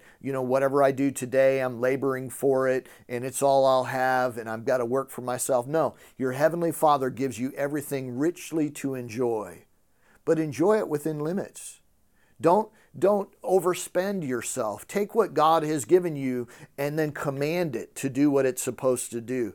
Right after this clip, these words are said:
Command it. Take that first ten percent, give it to the Lord. Take the next ten percent and put it and, and invest it. You say, "Pastor Ken, I can't invest ten percent.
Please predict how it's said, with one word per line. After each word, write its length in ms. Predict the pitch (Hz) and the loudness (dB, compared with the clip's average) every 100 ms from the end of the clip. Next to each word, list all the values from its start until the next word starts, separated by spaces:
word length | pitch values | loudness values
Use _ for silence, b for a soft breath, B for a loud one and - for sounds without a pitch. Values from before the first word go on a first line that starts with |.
| B B - | B B -6
Command 440 | 147 143 156 127 | -4 0 0 -2
it. 120 | 101 | -6
Take 240 | - 156 139 | -2 -2 2
that 180 | 143 - | 2 2
first 320 | 156 139 - | 0 0 -4
ten 180 | 156 139 | -8 -6
percent, 520 | 135 131 151 127 - | -6 -4 -4 -4 -4
give 160 | 127 127 | -4 -4
it 120 | - | -6
to 120 | 127 | -8
the 100 | 120 | -8
Lord. 420 | 113 117 113 95 _ _ b b b _ | -8 -8 -8 -8 _ _ b b b _
Take 300 | 175 160 - | 0 0 0
the 80 | |
next 380 | 151 151 156 - | 0 0 -2 -6
ten 220 | - 147 | -4 -4
percent 540 | 139 131 - 156 131 - B B | -4 -6 -4 -4 -4 -8 B B
and 340 | - 139 131 - | -4 -4 -4 -4
put 220 | - 151 | 4 4
it 140 | 147 | 4
and, 180 | 131 135 | -4 -6
and 160 | 143 139 | -4 -6
invest 440 | 131 120 156 - | -4 0 0 0
it. 160 | 110 - b b | -8 -10 b b
You 80 | |
say, 180 | 131 139 | -6 -4
"Pastor 340 | 123 127 123 - | -4 -8 -10 -10
Ken, 220 | 127 117 | -10 -8
I 120 | 113 | -10
can't 260 | - 123 110 | -8 -10 -10
invest 520 | 113 107 113 - - b b | -10 -8 -8 -8 -12 b b
ten 240 | - 120 | -10 -10
percent. 540 | 110 107 - 123 113 | -10 -12 -10 -10 -10